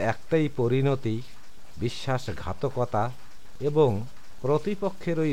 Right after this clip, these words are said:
বন্ধুত্বের সমাধি ঘটে অমানবিক প্রতিশোধ পরায়ণতার প্রকাশের মাধ্যমে। বিসদৃশ বন্ধুত্বে প্রথম আঘাতটি আসে নীচ মানসিকতার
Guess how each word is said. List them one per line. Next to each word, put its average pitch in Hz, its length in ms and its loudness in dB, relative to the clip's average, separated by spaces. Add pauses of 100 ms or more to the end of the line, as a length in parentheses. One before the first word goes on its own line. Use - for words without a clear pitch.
বন্ধুত্বের 135 680 2
সমাধি 127 560 0
ঘটে 117 400 0 (380)
অমানবিক 139 760 2 (160)
প্রতিশোধ 156 600 0 (140)
পরায়ণতার 139 800 2 (140)
প্রকাশের 135 560 0
মাধ্যমে। 92 600 -2 (960)
বিসদৃশ 135 800 0 (180)
বন্ধুত্বে 127 640 2 (460)
প্রথম 120 380 0 (100)
আঘাতটি 147 720 0 (120)
আসে 110 400 2 (440)
নীচ 180 360 2 (120)
মানসিকতার 143 840 0